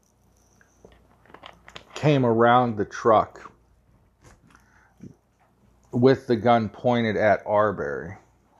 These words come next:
Uh, this is Travis McMichael. And then Arbery started wrestling with him for the gun,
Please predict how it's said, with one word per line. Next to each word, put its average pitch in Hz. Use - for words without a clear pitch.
Uh, 101
this 104
is 101
Travis 104
McMichael. 82
And 113
then 117
Arbery 120
started 107
wrestling 110
with 101
him 104
for 110
the 95
gun, 87